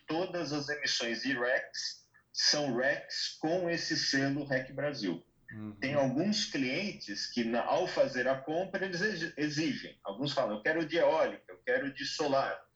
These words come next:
Speaker 1: Alguns falam, "Eu quero com rec Brasil", ou seja, eu não quero um, um certi-, uma, uma energia só renovável, eu quero renovável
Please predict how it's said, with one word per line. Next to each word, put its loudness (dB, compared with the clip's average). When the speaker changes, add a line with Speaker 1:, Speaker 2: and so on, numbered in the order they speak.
Speaker 1:
Alguns 0
falam, 2
"Eu 0
quero 0
com -2
rec -2
Brasil", 2
ou -16
seja, -2
eu -2
não -2
quero 4
um, 4
um 4
certi-, 2
uma, -2
uma 2
energia 0
só 0
renovável, -4
eu -20
quero -4
renovável 2